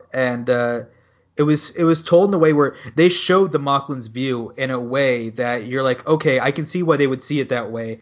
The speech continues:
And that's what makes the whole thing more intense and makes the issue even more,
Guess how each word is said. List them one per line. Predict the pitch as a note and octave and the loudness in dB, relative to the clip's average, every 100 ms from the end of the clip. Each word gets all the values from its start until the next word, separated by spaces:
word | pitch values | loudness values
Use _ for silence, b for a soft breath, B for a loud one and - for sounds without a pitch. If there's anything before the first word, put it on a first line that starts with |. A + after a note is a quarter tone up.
| - | -8
And | C#3 | -2
that's | D#3 D#3 | -2 -2
what | D3+ | -2
makes | D3 D3 - - _ _ | -2 -4 -12 -20 _ _
the | C3 B2+ A#2+ A#2 | -10 -8 -8 -10
whole | - D3 C#3 C#3 | -4 0 0 -2
thing | - C3 B2 B2 A2+ - | -4 -4 -4 -8 -14 -8
more | C3+ C3 | -2 -2
intense | B2 - C#3 B2 | -2 -2 -2 -2
and | B2 | -4
makes | A#2 - | -4 -4
the | B2 | -6
issue | B2 C3 B2 - | -4 -6 -6 -8
even | D3 C3 B2+ | -6 -4 0
more, | C3 B2 - | 2 0 -2